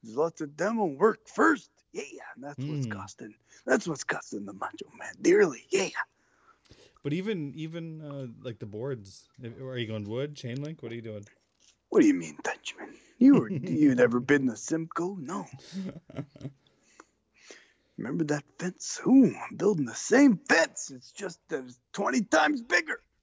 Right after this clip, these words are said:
Speaker 2: Ooh.
Speaker 1: There's a lot of fence in between these two houses. Yeah.
Speaker 2: Yeah, keep the neighbors out.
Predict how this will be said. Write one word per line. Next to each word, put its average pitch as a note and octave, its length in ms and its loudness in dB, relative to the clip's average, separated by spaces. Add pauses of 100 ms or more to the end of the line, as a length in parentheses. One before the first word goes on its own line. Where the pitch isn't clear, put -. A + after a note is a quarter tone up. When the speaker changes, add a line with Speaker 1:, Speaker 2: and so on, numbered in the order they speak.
(160)
Speaker 2:
Ooh. B2 320 -8 (2000)
Speaker 1:
There's - 100 -20
a - 40 -10
lot F3+ 120 -8
of C#3 60 -18
fence - 500 -4
in A2+ 80 -10
between G#2 440 -12
these F#2+ 180 -12
two F#2 320 -10
houses. - 640 -8
Yeah. D#3+ 160 -12 (1900)
Speaker 2:
Yeah, A2+ 80 -18 (100)
keep - 220 -18
the G2+ 80 -18
neighbors G#2+ 380 -14
out. G2 80 -16